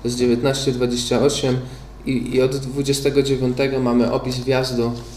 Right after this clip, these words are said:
Je-, y, Pana Jezusa do Jerozolimy na osiołku. Więc, y, w takiej sekcji Ewangelii Łukasza jesteśmy. Od dziewięć pięćdziesiąt jeden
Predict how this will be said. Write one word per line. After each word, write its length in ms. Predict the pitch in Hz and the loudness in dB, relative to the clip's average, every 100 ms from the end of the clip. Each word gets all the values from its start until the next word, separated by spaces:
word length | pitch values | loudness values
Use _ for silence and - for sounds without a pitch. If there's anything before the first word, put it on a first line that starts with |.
| - | 0
Je-, 120 | 123 | 2
y, 440 | 120 120 117 117 - - | 2 2 -2 -2 -4 -4
Pana 200 | 127 131 | -2 0
Jezusa 440 | 123 123 131 135 | 0 0 -2 -2
do 80 | 123 | 2
Jerozolimy 600 | 123 120 117 117 123 113 | 2 2 0 2 2 2
na 100 | 104 | 0
osiołku. 480 | 104 - 120 107 - - - - - | -2 0 0 0 -6 -14 -18 -16 -4
Więc, 300 | 120 120 - | -2 -2 0
y, 420 | 123 120 131 123 - - - - - - | 2 4 4 4 0 -8 -16 -18 -18 -16
w 40 | - | -2
takiej 260 | 135 139 | 0 2
sekcji 360 | 131 143 143 139 | 4 2 4 0
Ewangelii 420 | 123 131 139 135 | 2 4 4 4
Łukasza 340 | 131 131 127 120 | 2 0 0 -2
jesteśmy. 420 | - 131 - 117 | 0 -2 0 -2
Od 80 | 123 | 0
dziewięć 300 | 135 135 135 | 0 0 0
pięćdziesiąt 500 | 131 127 127 120 143 | -2 0 0 2 4
jeden 320 | 151 147 | 4 2